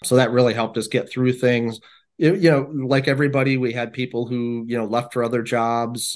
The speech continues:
Um, there was a lot more turmoil over the past couple of years than, than normal. We've been able to replace people, you know,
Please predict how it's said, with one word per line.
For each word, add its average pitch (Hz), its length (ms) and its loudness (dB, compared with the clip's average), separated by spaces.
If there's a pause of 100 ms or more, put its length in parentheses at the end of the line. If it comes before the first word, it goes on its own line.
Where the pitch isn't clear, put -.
Um, 104 240 -8
there 107 120 -4
was 107 100 -8
a 107 40 -4
lot 113 300 0
more 113 320 -2
turmoil 117 1120 2 (100)
over 120 200 -6
the 104 60 -8
past 117 280 -4
couple 120 240 -4
of 113 80 0
years 113 460 0
than, 107 420 -4 (220)
than 123 180 2
normal. 123 640 2
We've 139 280 4 (180)
been 135 140 2
able 143 200 2
to 135 60 -4
replace 127 480 -4
people, 123 640 -2
you - 140 -10
know, 110 180 -10